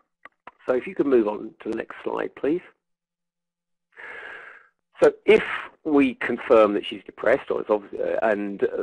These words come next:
one of the areas we'd be looking at is actually extending the P H Q two into the P H Q nine, and, uh, those tools actually make psychiatrists diagnose better as well than when they're allowed to do things just off their own back. Um,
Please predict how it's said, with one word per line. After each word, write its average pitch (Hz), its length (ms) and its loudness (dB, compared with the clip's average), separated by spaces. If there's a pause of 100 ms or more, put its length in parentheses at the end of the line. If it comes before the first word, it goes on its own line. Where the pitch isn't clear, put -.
(100)
one 117 260 2
of 101 60 -2
the 101 140 0
areas 107 280 4
we'd 101 140 -6
be 98 60 -12
looking 110 260 0
at 101 140 0
is 101 120 0
actually 104 340 -2
extending 107 800 -2
the 101 420 -4
P 110 140 2
H 104 280 -2
Q 101 240 -6
two 127 360 4
into 95 180 -2
the 107 80 -8
P - 180 -2
H 92 260 -2
Q 95 120 -8
nine, 107 420 0
and, 95 220 -6
uh, 98 80 2 (260)
those 107 240 2
tools 110 380 0 (100)
actually 113 320 -4
make 107 320 -4
psychiatrists 110 840 -2 (280)
diagnose 98 640 -2
better 104 320 -4
as 95 140 -4
well 107 260 4
than 104 120 0
when 95 160 -2
they're 95 220 0
allowed 92 260 -2 (140)
to 107 100 -6
do 98 80 -10
things 95 320 -6
just - 200 -4
off 104 160 -6
their 101 180 -2
own 90 220 -4
back. 113 280 -2 (460)
Um, 147 240 6